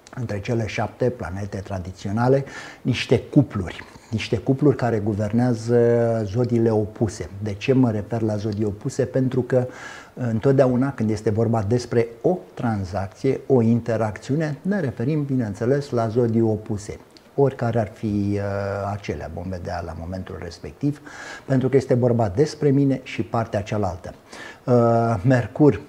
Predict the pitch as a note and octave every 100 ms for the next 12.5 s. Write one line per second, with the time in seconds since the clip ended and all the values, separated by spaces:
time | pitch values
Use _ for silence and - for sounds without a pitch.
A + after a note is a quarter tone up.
0 | - - _ _ _ - - A2 G2 G#2
1 | B2 A#2+ G2 A2 G#2 G2+ F2+ - G2+ F2+
2 | F2+ F#2 G#2+ B2 A2 G2+ G#2+ B2+ F3+ -
3 | - _ _ - - - A#2+ A2 G#2+ G2+
4 | F#2+ G#2 G2 C3+ D3+ C#3 F2+ G#2 G#2 G#2+
5 | G2+ G2+ G2+ A2 G#2 G2+ G2 F#2+ G2 F2
6 | A#2+ A#2 A2+ G#2 - A2 G#2+ G#2+ G2+ G2
7 | A2 F#2 - E2 - - - - - G2+
8 | F#2+ - G#2 G2+ G#2 G#2+ G#2 G2+ A#2+ G2
9 | - B2 - G#2+ G#2 G2 - A2+ - G2
10 | A#2+ B2 A2+ - A#2 A#2 A#2+ - A2+ A2
11 | G#2+ G#2 G#2 G2 G2 A2 A2+ G2+ G#2 G2
12 | A2+ A2+ G#2 B2+ D3